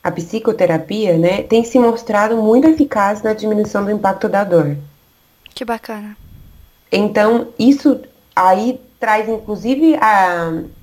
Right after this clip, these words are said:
Speaker 1: uma justificativa pra dizer assim: a gente pode entender que a fibromialgia, ela não está somente no,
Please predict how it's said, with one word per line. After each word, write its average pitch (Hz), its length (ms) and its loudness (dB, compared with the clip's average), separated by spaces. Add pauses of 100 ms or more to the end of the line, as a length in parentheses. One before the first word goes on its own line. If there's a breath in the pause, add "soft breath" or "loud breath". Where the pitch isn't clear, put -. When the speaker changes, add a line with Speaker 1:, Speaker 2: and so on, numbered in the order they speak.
(600 soft breath)
Speaker 1:
uma 220 140 2
justificativa 226 720 -4
pra 240 160 -2
dizer 220 200 -2
assim: 196 460 -4 (260)
a 190 140 2
gente 208 220 -6
pode 226 260 0
entender 208 380 2
que 185 100 -6
a 175 40 -6
fibromialgia, 175 680 0
ela 202 140 2
não 208 300 2
está 254 260 2
somente 226 340 -4
no, 233 200 -2